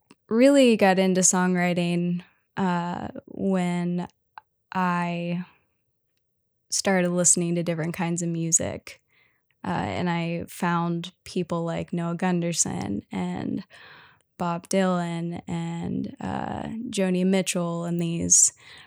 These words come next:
writers that I felt really inspired by. And, um, I just wanted to be able to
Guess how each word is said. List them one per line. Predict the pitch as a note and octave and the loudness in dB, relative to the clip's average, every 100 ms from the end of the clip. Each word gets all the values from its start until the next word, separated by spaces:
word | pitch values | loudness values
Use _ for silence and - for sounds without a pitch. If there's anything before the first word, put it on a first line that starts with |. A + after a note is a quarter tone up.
| - | 2
writers | F#3+ G3 F#3+ F3+ F3+ F3 | 6 8 8 6 4 2
that | F3+ | 2
I | F3+ F3+ | 2 0
felt | - F#3 F3+ F3 - _ | 0 2 2 2 -2 _
really | - F#3 F#3 F3+ | -2 4 6 6
inspired | E3+ E3 - E3 E3 G#3+ A3+ | 4 2 2 0 2 0 0
by. | D4 E4+ F4+ - _ _ _ - | -2 0 -4 -8 _ _ _ -4
And, | G3+ F#3+ F3+ F3 F3 F3 - - | 0 2 2 0 0 -2 -6 -8
um, | - F3 E3+ E3+ - G3 - _ _ - | -2 0 0 -2 -2 -4 -6 _ _ 2
I | G3 | 4
just | F#3 F#3 - | 6 4 2
wanted | F3 F3 F3 F3 | 0 0 0 2
to | - F3 E3+ E3+ E3+ E3+ E3+ _ - - _ _ _ _ | 2 2 0 0 0 -2 -4 _ -20 -20 _ _ _ _
be | G3 F3+ | 0 4
able | F3+ E3+ E3 E3 | 4 4 0 0
to | - E3+ E3 E3 E3 E3+ | 0 0 0 0 -2 -4